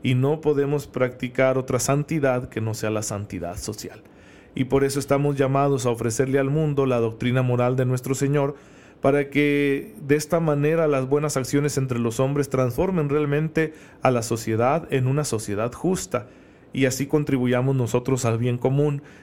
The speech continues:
Y una sociedad que se trabaja así, pues se vuelve más apta para que en ella se instaure el reino de Cristo. Y esa es nuestra misión como cristianos, que el reino de Cristo se haga presente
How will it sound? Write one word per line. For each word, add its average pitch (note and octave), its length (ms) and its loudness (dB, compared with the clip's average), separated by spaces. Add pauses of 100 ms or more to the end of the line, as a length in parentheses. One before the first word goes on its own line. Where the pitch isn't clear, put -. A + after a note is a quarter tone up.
(140)
Y D3 200 0
una E3+ 280 2
sociedad D#3 560 0
que D3 120 -2
se C3 140 0
trabaja B2+ 560 0
así, C3 400 -4 (360)
pues C3+ 460 2
se C#3 200 0
vuelve C#3 420 2
más C#3+ 340 -2
apta C#3 540 0
para A#2+ 280 0
que A#2 180 -2
en A#2 160 -2
ella C3+ 380 0 (220)
se - 200 0
instaure B2 760 0
el A#2 160 0
reino A2+ 320 0
de G#2+ 120 -2
Cristo. G#2+ 420 -8
Y B2+ 120 0
esa C#3 200 2
es C#3 80 0
nuestra B2+ 360 -2
misión A#2+ 420 -2 (380)
como B2 280 2
cristianos, A2 680 -4
que C3+ 100 -2
el B2 80 0
reino C#3 280 2
de C#3 100 0
Cristo C3 320 -2
se C3 120 0
haga B2+ 200 0
presente D3 580 -2